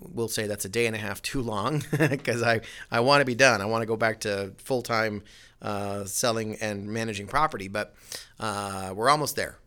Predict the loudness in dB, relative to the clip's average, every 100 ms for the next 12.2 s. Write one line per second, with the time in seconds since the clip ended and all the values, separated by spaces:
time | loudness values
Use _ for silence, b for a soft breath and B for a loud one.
0 | -16 -6 -4 -4 0 0 0 -2 -4 -6
1 | -4 -2 0 0 -2 -6 -6 -4 -4 -6
2 | -10 -12 -6 -4 -4 -4 -6 -6 -6 -4
3 | -4 B B B B -2 0 0 -2 -4
4 | -2 4 4 4 -10 B B 0 4 6
5 | 4 4 4 2 2 4 6 8 8 8
6 | 6 6 4 2 -2 -2 4 4 4 0
7 | 0 0 2 0 0 -2 -2 -4 -2 0
8 | 0 0 0 2 0 2 0 b b b
9 | b -10 -6 -4 -2 0 0 0 -2 -2
10 | -2 -4 -6 -12 _ _ _ _ -8 0
11 | 2 2 0 -2 -4 -4 -4 -2 0 2
12 | 2